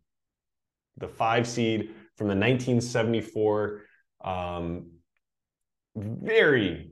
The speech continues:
scarring movie. I remember watching this one as a kid, and this might have, like, been the scariest movie. I remember watching this at my grandparents' house with my older cousins, just a million degrees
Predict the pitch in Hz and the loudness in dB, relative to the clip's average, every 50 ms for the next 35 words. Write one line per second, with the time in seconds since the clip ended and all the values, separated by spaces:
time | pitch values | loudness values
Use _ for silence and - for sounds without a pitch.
0 | - - - - - 156 143 135 131 120 117 110 110 107 95 82 82 78 80 - | -18 -16 -14 -6 0 2 2 4 4 2 2 2 0 0 -2 -2 -4 -6 -6 -4
1 | - 117 131 131 131 131 127 120 120 117 117 110 - - 113 110 104 - 113 104 | -2 0 0 2 2 2 2 2 4 4 2 2 0 -2 -4 -4 -4 -4 -4 -6
2 | 101 92 87 - - 117 110 104 101 101 - - - - _ _ _ _ - 110 | -6 -6 -8 -6 -2 2 4 4 4 2 -2 -8 -14 -20 _ _ _ _ -8 -4
3 | 110 107 101 135 190 226 - - 156 123 117 120 143 - - 127 127 113 107 110 | -2 0 4 6 6 6 6 4 2 4 4 4 4 2 2 2 2 2 2 0
4 | 101 98 90 - - - 107 104 104 101 98 - - - 110 101 104 101 - - | 0 0 -2 -4 -6 -6 -4 -2 -2 -4 -6 -6 -4 -2 2 4 4 4 2 0
5 | 104 101 107 - - 139 151 156 156 165 170 156 147 147 139 135 123 117 117 117 | -4 -6 -6 -4 2 4 4 6 6 6 4 6 4 6 6 4 6 6 4 4
6 | 110 - - 107 101 98 90 - - 110 110 92 117 110 98 104 101 98 95 - | 2 0 -4 -4 -4 -4 -4 -6 -8 -8 -8 -6 -6 -6 -4 -4 -4 -4 -6 -6
7 | 95 90 - - 95 90 - - 92 92 90 87 - 110 104 110 98 - 107 98 | -8 -8 -2 -2 -2 -2 -2 -2 -6 -6 -4 -2 -2 0 0 0 -2 -2 -2 -4
8 | 90 87 87 87 85 - _ _ _ _ _ _ _ _ _ _ _ _ _ - | -4 -4 -8 -8 -10 -12 _ _ _ _ _ _ _ _ _ _ _ _ _ -2
9 | - 131 131 117 107 - - - - - _ _ _ _ _ - 107 110 110 104 | 4 6 6 6 6 4 0 -8 -12 -18 _ _ _ _ _ -4 -4 -2 0 0
10 | 104 107 117 135 151 165 175 175 170 165 156 143 123 131 131 123 113 101 92 87 | 2 4 4 6 6 8 8 8 8 8 6 6 6 4 4 4 2 2 -2 -2
11 | 85 - - - | -6 -10 -14 -16